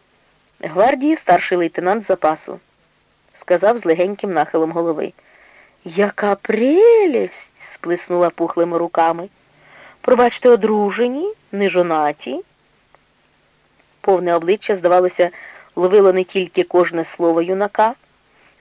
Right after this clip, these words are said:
а фіксувало найменших порух м'язів, кожний покив головою.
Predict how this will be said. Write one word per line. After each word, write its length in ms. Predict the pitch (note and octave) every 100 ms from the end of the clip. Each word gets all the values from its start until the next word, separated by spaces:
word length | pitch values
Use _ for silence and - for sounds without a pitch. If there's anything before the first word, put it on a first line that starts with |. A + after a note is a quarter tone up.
| -
а 100 | E3+
фіксувало 600 | F3 F#3 - F3 G3+ G#3
найменших 640 | F#3 F3 F3 G3 - F3+ -
порух 380 | F#3 F#3 F#3
м'язів, 600 | G3+ G3+ C4+ G#3 - D3 - _ _ _ - - _
кожний 480 | - F3+ G3 A3 A#3
покив 480 | - F#3 F3 G3+ G3
головою. 640 | A3 B3 C4+ A3+ D#3 -